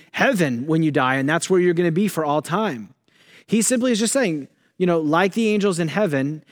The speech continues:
and he draws what he means by that, w-, no longer married or giving in marriage. Je-, Jesus sees the resurrection as being a new existence here on a transformed earth,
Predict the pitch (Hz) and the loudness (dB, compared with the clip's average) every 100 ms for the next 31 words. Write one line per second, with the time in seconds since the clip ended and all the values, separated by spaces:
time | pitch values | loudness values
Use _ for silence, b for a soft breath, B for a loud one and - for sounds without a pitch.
0 | b 170 180 185 151 214 202 151 175 180 | b -2 0 0 0 0 0 0 0 0
1 | 170 190 185 143 123 123 117 113 - _ | 0 0 -2 -2 -4 -6 -10 -14 -18 _
2 | _ _ _ _ _ 151 151 156 156 147 | _ _ _ _ _ -18 -18 -12 -6 0
3 | 170 175 170 170 170 170 165 131 131 139 | 2 2 0 0 0 0 0 0 -2 -2
4 | 139 143 147 143 123 107 82 - - _ | -2 -2 -2 -2 -4 -8 -18 -20 -20 _
5 | _ _ _ _ _ _ _ _ _ _ | _ _ _ _ _ _ _ _ _ _
6 | _ _ _ _ _ _ _ _ _ _ | _ _ _ _ _ _ _ _ _ _
7 | _ _ _ 147 190 233 165 190 240 226 | _ _ _ -4 -2 -2 -4 -2 -2 0
8 | 233 175 165 175 180 196 180 - 165 139 | 0 0 2 2 2 0 0 -2 -4 -2
9 | 139 156 147 143 160 202 175 139 151 - | -2 0 0 2 2 2 0 -2 -2 -2
10 | 147 139 - - 208 190 160 151 139 - | -4 -4 -6 -2 0 2 0 -2 -4 -2
11 | 165 180 - - 160 156 147 - 156 127 | -2 -2 -4 -4 -2 0 -2 -2 0 0
12 | 120 135 - | -6 -16 -20